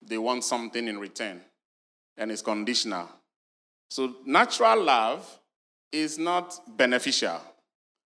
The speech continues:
because it's not sustainable, be-, because it's performance-centered. If that,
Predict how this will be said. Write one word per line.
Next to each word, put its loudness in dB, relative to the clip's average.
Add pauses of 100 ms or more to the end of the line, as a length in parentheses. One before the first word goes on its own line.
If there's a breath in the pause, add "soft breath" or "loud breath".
because 0
it's -6
not 0
sustainable, 0 (680)
be-, -12
because 2
it's -4
performance-centered. -2
If -8
that, -2